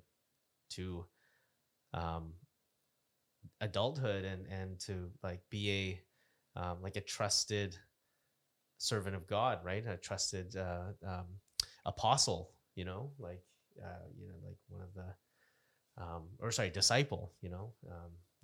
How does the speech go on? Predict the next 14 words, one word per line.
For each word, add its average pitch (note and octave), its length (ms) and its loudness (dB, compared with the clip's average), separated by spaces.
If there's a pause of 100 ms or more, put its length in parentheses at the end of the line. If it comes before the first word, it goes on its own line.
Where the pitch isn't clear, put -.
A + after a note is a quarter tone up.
is - 240 -6
twelve, F2 240 -6 (140)
uh, F2+ 240 -6 (560)
yeah. A#2 120 2 (280)
So G#2 320 4 (340)
just, - 400 8
it's, C#3 280 6 (440)
you D3+ 60 4
know, C#3 80 6
it, C3+ 220 4
it's, C#3+ 340 0
it's - 240 -6 (100)
really, E3 300 4
um, G#2 300 6